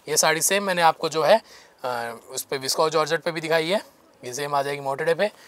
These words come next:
Fabric का फ़र्क रहेगा, वो pure का fabric है, ये normal जॉर्जेट साठ ग्राम fabric है। जो daily use में जो साड़ियाँ आती है printed वाली, वो वाला fabric रहेगा। इसकी price रहेगी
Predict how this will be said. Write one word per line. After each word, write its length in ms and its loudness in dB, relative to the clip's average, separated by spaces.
Fabric 340 0
का 80 8
फ़र्क 260 4
रहेगा, 440 6
वो 100 -6
pure 260 0
का 100 8
fabric 380 2
है, 120 8
ये 120 0
normal 400 -2
जॉर्जेट 320 -4
साठ 220 0
ग्राम 220 2
fabric 360 -2
है। 120 6
जो 80 0
daily 280 -2
use 300 -4
में 200 0
जो 280 -4
साड़ियाँ 380 6
आती 140 0
है 60 0
printed 320 -6
वाली, 200 4
वो 200 0
वाला 160 4
fabric 320 -2
रहेगा। 320 4
इसकी 220 -4
price 340 4
रहेगी 400 4